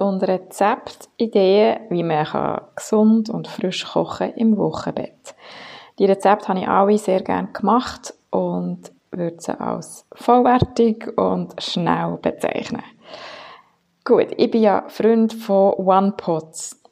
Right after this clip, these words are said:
One-Pots ist einfach alles in eine Pfanne hauen, man kann es stehen lassen, wenn das Baby schreit und es ist sehr schnell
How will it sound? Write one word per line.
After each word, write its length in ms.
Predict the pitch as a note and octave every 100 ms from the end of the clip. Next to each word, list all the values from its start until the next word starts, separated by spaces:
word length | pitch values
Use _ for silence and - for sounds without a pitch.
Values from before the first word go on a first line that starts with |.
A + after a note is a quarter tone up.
| -
One-Pots 640 | F#3+ G#3+ A3 A3+ A3 A3+
ist 180 | F#3+ -
einfach 320 | F3+ - -
alles 240 | F3 E3+
in 80 | F3
eine 140 | F3+
Pfanne 360 | - A3+ A#3+ C4
hauen, 420 | B3+ B3+ C4 B3+ G3
man 100 | F#3+
kann 140 | F3+
es 220 | F3 F3
stehen 180 | - F3
lassen, 120 | F3
wenn 100 | F3+
das 80 | E3+
Baby 380 | - A3 A#3 B3
schreit 480 | A#3 A#3+ A3+ A#3 - - - - - _ _
und 320 | - B3 B3 A#3+
es 100 | G3+
ist 200 | F#3 -
sehr 120 | E3
schnell 300 | - E3